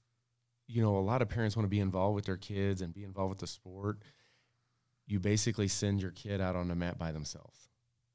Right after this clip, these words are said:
and they have to make it work. You know what I'm saying? They get a lot of lessons from doing that. So as a parent, that's what I like.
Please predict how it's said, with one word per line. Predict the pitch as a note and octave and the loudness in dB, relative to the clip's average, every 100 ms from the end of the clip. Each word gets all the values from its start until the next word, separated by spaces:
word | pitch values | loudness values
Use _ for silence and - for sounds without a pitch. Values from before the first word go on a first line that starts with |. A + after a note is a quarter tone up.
| _ _ _ _ _ _ _ - | _ _ _ _ _ _ _ -6
and | F#2 F2+ | -2 0
they | F#2 | 0
have | F2+ F2+ | 0 -2
to | - | -4
make | F2 E2+ - | -4 -4 -10
it | |
work. | D#2+ E2 - _ _ _ _ _ _ - | -20 -18 -18 _ _ _ _ _ _ -6
You | G2 | 0
know | |
what | F#2+ | 0
I'm | |
saying? | F#2 G2 F#2 | 2 2 2
They | F#2+ | 2
get | G2 F2+ | 0 0
a | |
lot | F2 F2 F#2 G2 | -2 -2 0 0
of | F#2 | 0
lessons | G2 F#2+ F2+ E2+ | 0 -2 -4 -6
from | - F2+ | -6 -4
doing | F2 F#2 D#2+ | 0 0 -2
that. | D#2 - | -4 -8
So | - F2+ F2+ | -6 -4 -2
as | F#2+ | -4
a | F#2 | -4
parent, | A#2 A#2+ F#2+ | 0 0 0
that's | F#2+ | -2
what | F#2 | -2
I | E2 | -4
like. | D#2 - | -4 -8